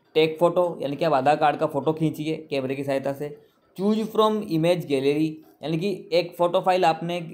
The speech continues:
आधार कार्ड की, अ, रख रखी है मोबाइल में, आप उसको सिलेक्ट कर सकते हैं,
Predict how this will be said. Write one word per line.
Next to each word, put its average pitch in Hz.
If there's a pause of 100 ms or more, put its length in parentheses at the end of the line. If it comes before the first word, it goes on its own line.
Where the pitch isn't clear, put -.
(280)
आधार 151
कार्ड 156
की, 165 (200)
अ, - (580)
रख 143
रखी 170
है 185
मोबाइल 156
में, 165
आप 117
उसको 127
सिलेक्ट 151
कर 147
सकते 151
हैं, 156